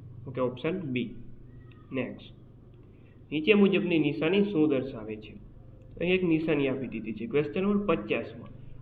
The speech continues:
તો આ મિત્રો નિશાની દર્શાવે છે આગળ રસ્તો પહોળો છે. ઓકે, જુઓ, અહીં સાંકડો રસ્તો છે અને આગળથી આવી રીતે બ-, મોટો થઈ જાય રસ્તો, એટલે પહોળો રસ્તો થઈ જાય. એટલે કે આગળનો રસ્તો કેવો છે? પહોળો છે.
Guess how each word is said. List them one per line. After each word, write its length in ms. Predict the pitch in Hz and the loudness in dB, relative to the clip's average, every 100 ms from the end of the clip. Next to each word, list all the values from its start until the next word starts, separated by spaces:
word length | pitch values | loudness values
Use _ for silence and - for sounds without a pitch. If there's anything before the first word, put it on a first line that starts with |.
| - - | -18 -10
તો 80 | 151 | 0
આ 60 | 147 | 2
મિત્રો 260 | 160 160 | 4 4
નિશાની 360 | 160 160 160 156 | 4 4 4 6
દર્શાવે 400 | 156 156 156 151 | 6 4 4 2
છે 120 | 151 | 2
આગળ 320 | 143 139 151 | 0 2 2
રસ્તો 360 | 135 135 - 180 | 2 -4 -2 -2
પહોળો 480 | - 160 135 117 110 | 2 2 2 0 -4
છે. 180 | 107 - - - - | -10 -14 -18 -20 -16
ઓકે, 160 | 135 147 | -2 0
જુઓ, 200 | 143 135 | 2 0
અહીં 260 | 135 139 | 0 -2
સાંકડો 360 | 139 175 175 151 | 2 2 6 6
રસ્તો 280 | 131 131 127 | 6 0 -4
છે 80 | - | -2
અને 100 | 131 | 0
આગળથી 320 | 143 147 147 | 4 4 4
આવી 120 | 151 | 4
રીતે 180 | 147 151 | 6 4
બ-, 400 | 151 147 - - | 4 -2 -6 4
મોટો 280 | 156 170 151 | 4 8 6
થઈ 180 | 143 | 6
જાય 120 | 131 120 | 2 2
રસ્તો, 220 | 120 123 | -2 -2
એટલે 140 | 147 143 | -2 -2
પહોળો 500 | - 185 214 202 160 | 0 6 8 10 8
રસ્તો 300 | 143 - 135 | 6 0 -6
થઈ 200 | - 113 | -6 -8
જાય. 140 | 104 | -6
એટલે 580 | 101 - - - - 151 | -8 -12 -18 -14 2 4
કે 120 | 160 | 4
આગળનો 500 | - 135 147 160 170 | 2 2 4 4 4
રસ્તો 280 | 160 160 170 | 2 2 0
કેવો 260 | 190 190 | 4 4
છે? 180 | 175 170 | 4 2
પહોળો 640 | 160 147 139 131 151 202 | 0 2 2 4 4 2
છે. 420 | - - - - | -2 -4 -4 -10